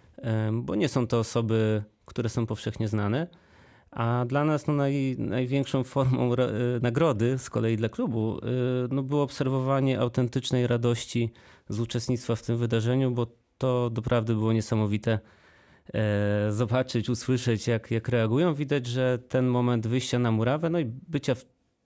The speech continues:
centrum wydarzeń na, e, na stadionie Tarczyńskiej Arena długo pozostanie w ich pamięci.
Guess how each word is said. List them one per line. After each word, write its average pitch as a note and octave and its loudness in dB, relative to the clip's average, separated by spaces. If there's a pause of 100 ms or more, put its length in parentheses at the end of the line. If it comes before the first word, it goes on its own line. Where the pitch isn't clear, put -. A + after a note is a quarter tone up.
(160)
centrum B2+ 0
wydarzeń A#2+ 2
na, A2 0 (580)
e, A2 2
na A2 2
stadionie A#2 0
Tarczyńskiej A#2+ -2
Arena C3 2
długo B2 0
pozostanie A2 2
w G#2 -4
ich - -12
pamięci. - -6